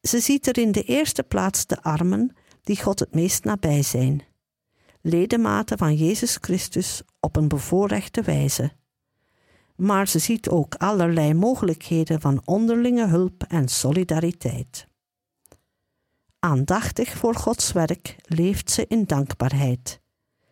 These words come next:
Ze staat in bewondering over de wederzijdse hulp die de armen elkaar verlenen, zoals bijvoorbeeld Isabelle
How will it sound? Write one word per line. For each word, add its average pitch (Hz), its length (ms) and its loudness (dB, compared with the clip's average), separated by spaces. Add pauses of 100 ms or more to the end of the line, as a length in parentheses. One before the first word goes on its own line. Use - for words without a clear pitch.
(400)
Ze - 180 -2
staat - 400 -2
in 175 120 2
bewondering 165 800 2
over 160 300 0
de 135 140 2
wederzijdse 220 880 0
hulp 196 360 -2
die 185 160 0
de 151 120 -2
armen 226 400 0
elkaar 156 520 0
verlenen, 180 680 0 (1000)
zoals 185 380 0
bijvoorbeeld 165 640 0
Isabelle 147 560 -2